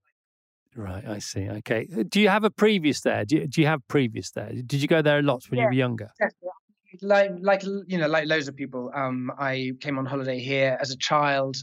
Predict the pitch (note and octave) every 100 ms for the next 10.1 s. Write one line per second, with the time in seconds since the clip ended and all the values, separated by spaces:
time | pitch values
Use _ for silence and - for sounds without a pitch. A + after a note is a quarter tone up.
0 | - C#3 C3+ C3 C3+ B2+ C#3+ C#3 D3+ C#3+
1 | - D#3 C3+ C#3 C#3 C3+ C3+ B2+ B2 -
2 | - _ - C#3 C3+ C3 - D#3 C#3+ C3+
3 | C3+ E3 D3+ C#3+ C3+ B2+ C3+ C3 C3+ C3
4 | B2+ - C3+ C3+ B2 B2 B2+ B2+ - C#3
5 | - C#3+ C#3 C3+ C#3+ C3+ B2 B2 C3+ C#3
6 | C#3 C3 C3 C3+ A#2 A#2+ - _ _ _
7 | _ - D3+ D#3 D3+ C#3+ D3 D#3+ D#3+ D#3
8 | D#3+ E3 F3 - D#3 D3 C#3+ E3+ E3 D#3
9 | C#3 C#3+ C#3 C#3 C#3+ C3 E3 D3+ C3 C3
10 | B2+